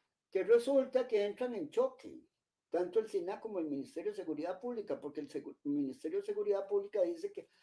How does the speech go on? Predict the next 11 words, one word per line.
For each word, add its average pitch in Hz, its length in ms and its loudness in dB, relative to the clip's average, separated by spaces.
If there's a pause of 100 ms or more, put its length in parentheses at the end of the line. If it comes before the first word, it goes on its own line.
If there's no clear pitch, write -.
(160)
hay 185 180 4
un 226 180 -6
tiempo 214 300 -2
hasta 165 220 -2
mediodía 208 800 4 (400)
para 160 340 2
que 147 120 -6
puedan 202 440 2
sacar 175 340 -2
sus 220 460 -8
enseres 185 720 -4